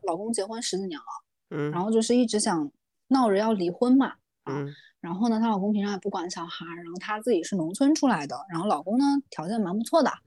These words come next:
Speaker 2: 嗯。
Speaker 1: 呃，家里面条件背景啊，然后包括工作都很好，然后她就，嗯，她老公不管小孩，然后责任心很差，然后，啊，经常就是数落她，然后也不去调节任何的这个婆媳关系啊之类的，就是完完全全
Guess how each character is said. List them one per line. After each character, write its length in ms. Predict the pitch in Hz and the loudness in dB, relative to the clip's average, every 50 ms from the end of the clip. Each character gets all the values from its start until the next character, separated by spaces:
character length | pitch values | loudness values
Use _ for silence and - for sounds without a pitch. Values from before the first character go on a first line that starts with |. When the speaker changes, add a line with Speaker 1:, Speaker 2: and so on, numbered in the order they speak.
| - - - _ - | -20 -20 -20 _ -8
Speaker 2:
嗯。 240 | 147 147 143 147 147 | -6 -6 -6 -6 -6
Speaker 1:
呃， 320 | 147 175 175 170 175 170 175 - | -6 -6 -4 -4 -2 -2 -2 0
家 200 | 220 214 220 214 | 0 2 2 2
里 60 | 190 | 2
面 100 | 175 180 | 0 0
条 220 | 196 196 175 170 | -2 -4 -6 -6
件 260 | 170 - 202 190 190 185 | -4 -2 -2 -2 -2 0
背 180 | - 202 190 180 | 0 0 0 0
景 160 | 185 170 151 - | 0 -4 -6 -8
啊， 160 | - - - | -12 -12 -12
然 100 | 160 - 175 185 | -12 -12 -12 -14
后 80 | 185 - | -12 -10
包 140 | 180 180 | -8 -6
括 120 | - 196 180 | -4 -6 -6
工 220 | - 180 175 185 | -6 -6 -8 -6
作 160 | - 190 175 | -4 -4 -4
都 160 | 180 202 202 214 | -4 -4 -8 -6
很 180 | - 175 151 160 | -4 -6 -6 -6
好， 240 | 170 - - - - _ _ _ - - - - _ _ _ - | -6 -10 -10 -10 -10 _ _ _ -20 -20 -20 -20 _ _ _ -4
然 120 | 180 170 | -2 -2
后 60 | 185 202 | 0 -2
她 240 | - - 233 233 | -2 0 0 0
就， 320 | 226 247 233 214 190 180 - _ _ _ _ _ - | 4 4 4 4 4 2 0 _ _ _ _ _ -4
嗯， 400 | 208 196 190 190 185 185 180 185 | -2 -2 0 0 -2 -2 -4 -2
她 140 | - 262 269 | 0 2 4
老 80 | 226 220 | 4 4
公 100 | 240 240 | 4 4
不 80 | 254 | 4
管 160 | 226 214 220 | 2 2 2
小 100 | 220 196 | 0 -2
孩， 160 | 180 175 180 165 165 170 | -2 -6 -8 -8 -8 -6
然 160 | 175 170 175 190 | -6 -8 -8 -8
后 60 | 196 | -6
责 120 | - 202 | -4 -4
任 140 | 202 208 208 | -4 -4 -6
心 180 | 208 202 196 208 | -8 -8 -8 -8
很 140 | 202 175 170 - | -10 -10 -6 -6
差， 340 | - - - 226 196 175 | -6 -4 -2 0 0 0
然 280 | 165 135 127 - 175 170 | -2 -4 -10 -12 -14 -8
后， 240 | 180 202 190 185 190 - - - - - _ _ - | -6 -2 -2 -2 -2 -4 -8 -20 -20 -20 _ _ -8
啊， 120 | 165 175 | -8 -4
经 200 | 180 - 214 220 | 0 2 2 2
常 220 | 220 202 180 170 175 | 2 2 0 0 0
就 160 | 185 185 190 | 0 0 -2
是 80 | - | -2
数 160 | - - 165 175 | -4 -4 -2 0
落 180 | 190 196 185 | 0 2 2
她， 280 | 185 180 180 180 180 175 | 0 0 -2 0 0 -2
然 100 | 170 - | -2 -4
后 80 | - | -4
也 80 | 180 175 | -6 -6
不 120 | - 180 | -6 -8
去 120 | 180 - 220 | -4 -4 -4
调 240 | - - 170 165 180 | -4 -4 -8 -6 -2
节 120 | 190 180 | -2 -2
任 200 | 190 202 202 202 | -2 -2 -6 -8
何 160 | 190 185 165 143 | -10 -10 -10 -8
的 180 | 175 170 170 - | -8 -8 -8 -10
这 120 | 185 180 | -12 -12
个 100 | - 170 | -12 -10
婆 160 | - - 175 175 | -6 -4 -4 -2
媳 140 | - 202 | 0 0
关 240 | 196 202 190 196 214 220 | 0 0 0 -2 0 0
系 140 | - 208 | 0 -2
啊 160 | 190 175 180 180 | -4 -4 -6 -6
之 120 | - 190 | -4 -2
类 180 | 185 185 185 175 | -2 0 0 0
的， 120 | 143 156 | -2 -2
就 100 | - 320 | -2 0
是 60 | 403 415 | 2 2
完 120 | 262 262 | 2 2
完 120 | 339 415 | 2 2
全 140 | 403 349 302 | 4 6 6
全 200 | 277 277 269 285 | 6 6 4 2